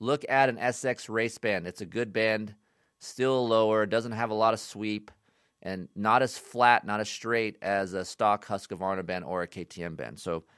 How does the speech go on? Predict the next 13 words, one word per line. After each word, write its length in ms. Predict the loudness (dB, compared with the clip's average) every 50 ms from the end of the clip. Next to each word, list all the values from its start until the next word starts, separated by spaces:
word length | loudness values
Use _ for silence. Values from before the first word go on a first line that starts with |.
| _ _ _ _ _ _
get 140 | 2 2 4
a 40 | 4
new 160 | 4 2 2
handlebar, 480 | 4 4 4 4 6 8 8 8 8
make 180 | 6 4 0 0
it 60 | -2
a 40 | -2
Pro 200 | 0 0 0 0
Taper, 320 | 2 2 0 0 0 -2
make 260 | -2 -2 -4 -4 -4 -4
your 80 | -2
life 280 | 0 2 0 0 -2 -6 _ _ _ _
better. 360 | 0 2 2 2 0 -2 -4